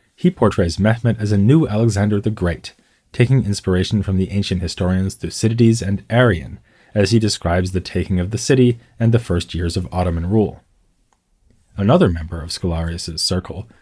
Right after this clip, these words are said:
by the name of Ameroutzes, nicknamed the Philosopher, translated the works of Ptolemy into Arabic, a version still extant today in a manuscript that is held in Istanbul.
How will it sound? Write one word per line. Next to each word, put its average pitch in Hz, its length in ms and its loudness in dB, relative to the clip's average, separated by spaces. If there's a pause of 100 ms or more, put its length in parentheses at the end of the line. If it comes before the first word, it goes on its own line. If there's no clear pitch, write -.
by 95 140 0
the 92 100 2
name 90 180 2
of 82 220 -4 (240)
Ameroutzes, 98 880 -2 (300)
nicknamed 90 480 0
the 78 120 -4
Philosopher, 85 720 -2 (300)
translated 120 560 4
the 131 80 2
works 90 260 0
of 101 140 -4
Ptolemy 85 440 -2
into 82 240 -8
Arabic, 113 520 2 (340)
a 117 80 0
version 123 380 4
still 131 340 0
extant - 400 -4
today 131 460 0
in 95 100 -2
a 92 60 0
manuscript 87 560 -2
that 87 100 -2
is 92 140 -2
held 80 260 -6
in 87 140 -6
Istanbul. 82 640 -6